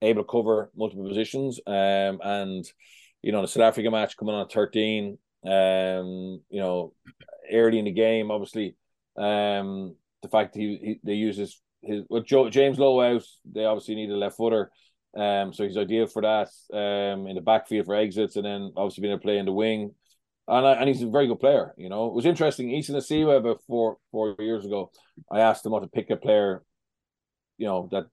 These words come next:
that was gonna come through that maybe a lot of people didn't know about, and he named, he named, uh, Jimmy O'Brien. So, um,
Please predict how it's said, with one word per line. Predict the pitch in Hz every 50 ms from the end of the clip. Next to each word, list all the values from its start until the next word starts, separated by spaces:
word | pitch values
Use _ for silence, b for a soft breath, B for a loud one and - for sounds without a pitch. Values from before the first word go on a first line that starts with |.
| _
that | 107 101 90
was | 82
gonna | - 110 104
come | - - 98 92
through | - 107 107 101
that | 98 95
maybe | 104 104 98 101
a | 101
lot | 98
of | 98 -
people | 101 90
didn't | 95 101 95
know | 101 104 104
about, | 95 101 98
and | 92 95
he | 98
named, | 98 101 104 101 98 95 92 85 _ _ _ _ _ _ _ _ _ _
he | - 95
named, | 98 104 101 101 101 98 95 90 92
uh, | 98 98 92 92 90
Jimmy | - 110 107 107 101
O'Brien. | 95 87 107 110 110 98 90 85
So, | - - 101 101 98 98 98
um, | 98 95 95 95 92 92 92 92 92 92 92 87